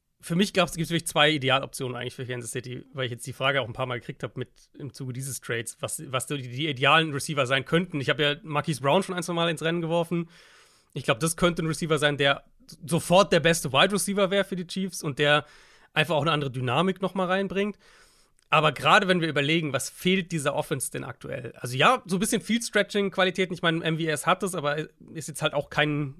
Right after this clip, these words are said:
M V S ist halt M V S. <laughs> Ist, so wissen wir auch, was er ist.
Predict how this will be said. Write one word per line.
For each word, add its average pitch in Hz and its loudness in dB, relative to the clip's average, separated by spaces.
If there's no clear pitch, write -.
M 143 -6
V 143 -2
S 143 -2
ist 160 -4
halt 143 2
M 147 2
V 160 4
S. 214 6
<laughs> - -
Ist, 165 -6
so 185 0
wissen 185 -8
wir 170 -2
auch, 185 -2
was 175 -2
er 185 2
ist. 196 0